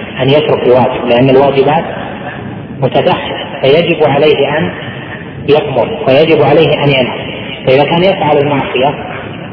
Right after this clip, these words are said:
ما يترك الواجب عليه لأجل أنه واقع في معصية، فيجتمع عليه مخالفات. ولهذا قال الإمام مالك: "لو لم يأمر إلا، لو لم يأمر بالمعروف إلا من فعل،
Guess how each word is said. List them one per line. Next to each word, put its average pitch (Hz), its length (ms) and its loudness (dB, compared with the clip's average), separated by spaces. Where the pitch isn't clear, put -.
ما - 60 2
يترك 170 420 2
الواجب 131 460 2
عليه 143 640 2
لأجل 143 260 4
أنه 139 260 2
واقع 147 260 -2
في 131 60 -2
معصية، - 400 -2
فيجتمع 147 460 2
عليه 147 180 4
مخالفات. - 540 0
ولهذا 156 280 4
قال 156 300 0
الإمام 131 280 -2
مالك: 135 420 -2
"لو 165 140 4
لم 147 220 2
يأمر 139 560 0
إلا، 139 580 0
لو 139 220 6
لم 147 80 0
يأمر 143 280 0
بالمعروف 135 420 2
إلا 151 420 2
من 127 220 0
فعل، 135 240 0